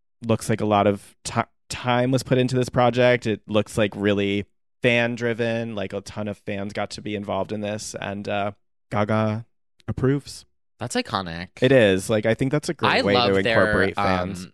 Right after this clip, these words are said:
Speaker 2: not sponsored, but shout out to Gaga Daily.
Speaker 1: Uh-huh.
Speaker 2: Their stickers that they did and the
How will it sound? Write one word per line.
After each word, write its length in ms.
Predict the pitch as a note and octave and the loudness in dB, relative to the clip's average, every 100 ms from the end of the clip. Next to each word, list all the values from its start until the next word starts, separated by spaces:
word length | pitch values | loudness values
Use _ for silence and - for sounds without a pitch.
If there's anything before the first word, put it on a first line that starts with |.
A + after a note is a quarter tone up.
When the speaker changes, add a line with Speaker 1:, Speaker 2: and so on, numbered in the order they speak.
| _ | _
Speaker 2:
not 260 | - G#2 G#2+ | -8 -6 -6
sponsored, 640 | - G2 - F#2 F2 F2 - | -4 -6 -6 -6 -6 -8 -10
but 160 | G#2 - | -10 -8
shout 200 | G2 F2 | -6 -4
out 140 | F2+ | -6
to 80 | - | -8
Gaga 280 | F#2+ F2 G2+ | -8 -6 -4
Daily. 540 | D3+ E3+ D3+ C#3 C3 | 0 2 4 4 4
Speaker 1:
Uh-huh. 400 | B2+ A#2+ G2 F#2 A2 - | 2 4 2 0 -2 -4
Speaker 2:
Their 140 | A#2 | -4
stickers 640 | G#2+ - A2 - B2 C3+ C3 | -4 -4 -4 -2 -2 -2 -4
that 100 | C#3 | -2
they 140 | C#3 | -2
did 300 | C3 C#3+ C#3+ | 0 0 0
and 140 | G#2 | -2
the 80 | G#2 | -6